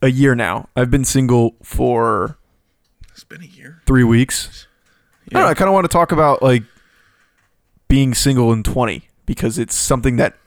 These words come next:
Speaker 1: I didn't think either of us would be doing at the same time.
Speaker 2: Mm-hmm. Uh, it's fun. It gets, uh, it gets scary for a little bit. Um, af-
Speaker 1: Why?
Speaker 2: uh, because, well, when I came back, it was like, I'm looking around the bars. I'm like, "Is this,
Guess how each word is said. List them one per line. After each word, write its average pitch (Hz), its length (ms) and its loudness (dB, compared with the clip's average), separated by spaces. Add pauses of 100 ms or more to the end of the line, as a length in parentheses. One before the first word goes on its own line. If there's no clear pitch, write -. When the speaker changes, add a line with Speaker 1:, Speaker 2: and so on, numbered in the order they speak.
(140)
Speaker 1:
I 131 120 4
didn't 123 220 0
think 123 160 -2
either 127 260 4
of 120 60 2
us 117 140 0
would 117 120 -2
be 113 120 -2
doing 120 240 0
at - 60 -10
the - 80 -20
same 90 200 -14
time. 104 320 -10 (120)
Speaker 2:
Mm-hmm. 180 260 -20 (680)
Uh, 156 300 -10 (340)
it's - 160 -12
fun. 196 460 -6 (120)
It 123 200 -10
gets, - 580 -10 (840)
uh, 110 460 -4
it 123 140 -12
gets 135 160 -10
scary 135 460 -6
for 131 220 -12
a 123 40 -8
little 120 200 -12
bit. 143 180 -10 (200)
Um, 107 360 -12
af- - 140 -10
Speaker 1:
Why? 131 320 -4 (220)
Speaker 2:
uh, 110 140 -10
because, 113 680 -12
well, 123 340 -14 (480)
when 131 160 -10
I 156 80 -6
came 120 240 -10
back, 92 460 -8
it 107 60 -14
was 101 220 -12
like, - 300 -16 (200)
I'm 123 100 -16
looking 123 180 -14
around 117 160 -8
the 110 60 -10
bars. 110 400 -8
I'm 98 80 -20
like, - 240 -20 (580)
"Is 104 100 -16
this, - 600 -12